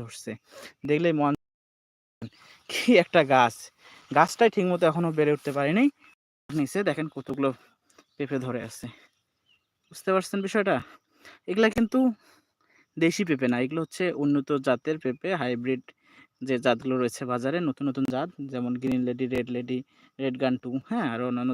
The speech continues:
যে জাতগুলো রয়েছে, সেই উন্নত জাতের থেকে উৎপাদিত কোকোপিটের মাধ্যমে উৎপাদিত যে,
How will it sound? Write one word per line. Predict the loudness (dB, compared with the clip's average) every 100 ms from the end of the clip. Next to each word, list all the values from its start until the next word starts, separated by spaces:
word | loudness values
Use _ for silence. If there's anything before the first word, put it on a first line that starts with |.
| -4
যে | -4
জাতগুলো | -4 -4 -4 -4
রয়েছে, | -4 -8 -10 -16 -20 -6
সেই | 0 2
উন্নত | 2 0 -2
জাতের | -4 -4 -10 -10
থেকে | -4 -4 -4 _ _ _ _ _ _ _ _ _
উৎপাদিত | -4 2 4 4 6 4 4 0 -20 -2
কোকোপিটের | 0 0 2 2 4 2
মাধ্যমে | 2 2 2
উৎপাদিত | -2 -2 -2 -2 -2 -6 _ -6
যে, | -4